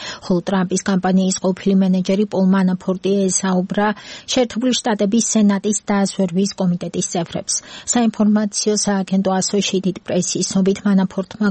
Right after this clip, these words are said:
კომიტეტის წევრებს გააცნო ორი ათას თექვსმეტ წელს ნიუ-იორკში გამართულ იმ შეხვედრაზე გაკეთებული ჩანაწერები, რომელთან დაკავშირებითაც გამოძიება მიმდინარეობს. ეს შეხვედრა შესაძლოა ყოფილიყო რუსეთის მიერ შეერთებული შტატების წინა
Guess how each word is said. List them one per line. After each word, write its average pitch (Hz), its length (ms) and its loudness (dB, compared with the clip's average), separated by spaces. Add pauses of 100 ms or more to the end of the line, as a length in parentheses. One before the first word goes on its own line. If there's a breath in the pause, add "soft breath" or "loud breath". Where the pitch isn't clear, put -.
კომიტეტის 185 540 -2
წევრებს 196 460 -2
გააცნო 185 400 0
ორი 185 160 2
ათას 180 280 -4 (120)
თექვსმეტ 202 400 0
წელს 202 160 2 (320 loud breath)
ნიუ-იორკში 226 540 0 (100)
გამართულ 202 520 -2
იმ 202 160 2
შეხვედრაზე 196 600 -2 (100)
გაკეთებული 190 540 -2 (100)
ჩანაწერები, 196 520 0 (340 loud breath)
რომელთან 233 400 2
დაკავშირებითაც 185 840 -2 (140)
გამოძიება 175 520 2 (100)
მიმდინარეობს. 170 640 0 (420 loud breath)
ეს 202 60 2 (100)
შეხვედრა 196 480 -2 (140)
შესაძლოა 185 580 -2
ყოფილიყო 185 520 -2 (120)
რუსეთის 185 600 -2 (100)
მიერ 202 160 4 (320 loud breath)
შეერთებული 247 480 0
შტატების 190 520 -2
წინა 214 220 2